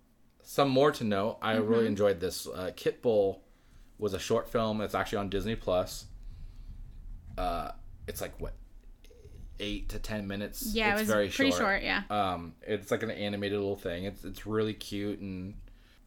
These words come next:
Speaker 1: so it's nominated for, uh, best sh-, animated short film.
Speaker 2: Yeah.
Speaker 1: Um, I loved it. I
Speaker 2: Yeah.
Speaker 1: hope that it wins.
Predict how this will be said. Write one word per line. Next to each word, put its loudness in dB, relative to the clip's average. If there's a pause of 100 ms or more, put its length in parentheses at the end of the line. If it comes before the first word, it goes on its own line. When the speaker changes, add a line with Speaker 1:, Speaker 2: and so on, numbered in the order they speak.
Speaker 1:
so 2
it's 0 (240)
nominated 4
for, 2 (240)
uh, -2
best -2 (300)
sh-, -10 (100)
animated 0
short -4 (100)
film. -2 (560)
Speaker 2:
Yeah. -6 (1000)
Speaker 1:
Um, -6
I 6
loved 2
it. -6
I 4
Speaker 2:
Yeah. 4
Speaker 1:
hope 4
that -2
it -4
wins. -14